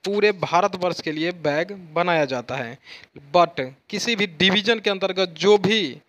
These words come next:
डिवीज़न के अंतर्गत कार्यरत पोस्ट ऑफिस हैं, उसका अलग से बैग बनाई जाती है। जैसे मैं मुजफ्फरपुर में काम करता हूँ, तो वहाँ पे समस्तीपुर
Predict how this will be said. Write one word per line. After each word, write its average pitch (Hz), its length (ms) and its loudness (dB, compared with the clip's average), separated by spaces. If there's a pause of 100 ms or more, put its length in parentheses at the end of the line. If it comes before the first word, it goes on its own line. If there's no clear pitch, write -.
(340)
डिवीज़न 190 380 -4
के 190 120 -2
अंतर्गत 185 460 -4
कार्यरत 185 520 -4
पोस्ट 180 240 -4
ऑफिस 180 340 -2
हैं, 185 180 -4
उसका - 340 -4
अलग 214 400 -2
से 196 160 -2
बैग 175 220 -2
बनाई 160 320 -6
जाती 135 300 -10
है। 131 160 -10 (340)
जैसे 170 180 -2
मैं 185 140 -2
मुजफ्फरपुर 175 560 -2
में 185 140 -4
काम 180 240 -4
करता 175 320 -2
हूँ, 185 220 -4 (340)
तो 180 60 -6
वहाँ 175 300 0
पे 185 360 -2
समस्तीपुर 175 960 -4